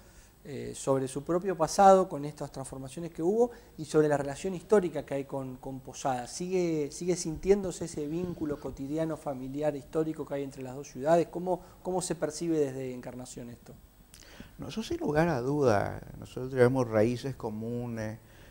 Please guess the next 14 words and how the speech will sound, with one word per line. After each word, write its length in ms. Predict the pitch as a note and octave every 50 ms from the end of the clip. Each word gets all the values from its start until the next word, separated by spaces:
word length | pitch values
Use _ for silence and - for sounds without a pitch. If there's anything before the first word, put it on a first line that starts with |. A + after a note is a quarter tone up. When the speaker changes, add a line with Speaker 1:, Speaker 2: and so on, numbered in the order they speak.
| - - - -
Speaker 2:
eh, 180 | - - - - -
parientes. 960 | - G#2+ G#2 G#2+ A#2 A#2+ A#2+ B2 B2 A#2 A2 G#2+ A2 - A2 G#2+ G#2 G#2 G2+
Si 140 | - - B2
bien 340 | A#2 A#2+ C3 D3 D#3+ E3+ - - - - - - - - - - - - - - - - -
puede 460 | C#3+ D3 E3 F3 F3+ E3+ F3 E3+ E3
que 160 | - D3 C#3+
la 100 | C#3 C#3
burocracia, 1000 | C3+ C3 C#3 C#3 C3 A#2+ - - - - A#2 B2 C3 C3+ C3+ - - B2+ B2 A#2+
el, 160 | A#2+ A#2 A#2 A#2
el 200 | - A2+ A2 -
crecimiento 800 | - A2+ A#2 - B2 A#2+ A2 A2+ A#2 A#2+ B2+ B2+ B2+ - C#3+ - -
haga 300 | G#2 A2 A2+ A#2+ B2 -
un 180 | B2+ A2+ A2+
poco 480 | G#2+ - - A#2+ A#2+ - - C3 C3+ C3+